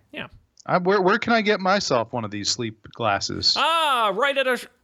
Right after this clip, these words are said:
Speaker 1: our show store. You can visit. We got custom Up for Debate glasses.
Speaker 2: Nice.
Speaker 1: You can just check them out. Um,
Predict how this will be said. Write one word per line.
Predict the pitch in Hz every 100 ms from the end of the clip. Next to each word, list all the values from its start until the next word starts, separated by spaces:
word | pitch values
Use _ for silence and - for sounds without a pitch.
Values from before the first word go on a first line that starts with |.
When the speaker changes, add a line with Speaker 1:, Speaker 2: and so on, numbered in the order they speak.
| _
Speaker 1:
our | 196 196
show | 180 - 277 269
store. | - - 208 208 208
You | 196
can | 170 170
visit. | 190 196 196
We | 185
got | 175 -
custom | 214 - 196
Up | 196
for | - 185
Debate | 165 175 -
glasses. | 160 165 160 - 165 165 - - - - _ -
Speaker 2:
Nice. | 214 156 82 -
Speaker 1:
You | 147
can | 139
just | 143 -
check | - 190 -
them | 175 160
out. | 156 156 - - - - -
Um, | 139 131 131 131 127